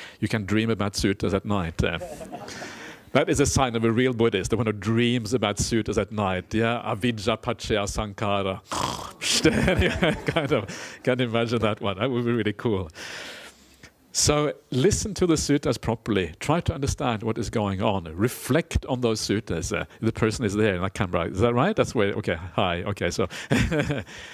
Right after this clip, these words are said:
so, and then you are really doing it in the right way. Uh, the Buddha talks about this in the suttas many different places. Uh, listen with an open heart, not an open heart, listen with a lending an ear.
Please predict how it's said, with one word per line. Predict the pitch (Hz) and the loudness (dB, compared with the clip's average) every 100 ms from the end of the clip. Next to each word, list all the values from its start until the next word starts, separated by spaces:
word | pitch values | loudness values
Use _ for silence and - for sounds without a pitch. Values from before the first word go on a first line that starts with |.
| - - - - | -18 -20 -20 -6
so, | - 131 - | 2 2 2
and | 135 135 104 | -2 -2 2
then | 143 202 139 104 | 2 2 0 2
you | 127 | 2
are | 143 117 | 2 2
really | 110 120 110 | 2 2 2
doing | 113 117 101 | 2 0 0
it | 98 | -2
in | 113 | 0
the | 104 | 0
right | 98 92 92 - | 0 0 -2 -2
way. | 90 80 82 131 | 0 -2 -8 -6
Uh, | 117 101 95 | -2 -2 -2
the | 110 | 0
Buddha | 90 160 156 | 2 2 2
talks | - 131 139 - | 0 0 0 -2
about | 123 117 - | -2 -2 0
this | 117 | -2
in | 127 | 0
the | 117 | -2
suttas | - 110 127 117 | 0 0 0 0
many | 123 131 | 0 0
different | 135 143 143 | 0 0 0
places. | 160 214 - 82 110 | 0 0 -6 -6 -4
Uh, | 80 - - - - _ | -4 -6 -16 -18 -20 _
listen | 98 107 147 - 139 131 135 87 _ | 2 4 2 0 0 2 0 -4 _
with | 110 107 | 2 2
an | 113 | 2
open | 123 123 - 117 | 2 2 0 0
heart, | 107 104 - | 2 2 0
not | 113 117 | -4 -2
an | 107 | -2
open | 104 | -2
heart, | 107 | 0
listen | 113 131 139 135 | 2 2 -2 0
with | 120 110 | 0 4
a | 101 92 | 2 2
lending | 98 113 131 127 123 | 0 2 2 0 0
an | 113 | 0
ear. | 120 104 113 117 85 | 0 2 2 0 -2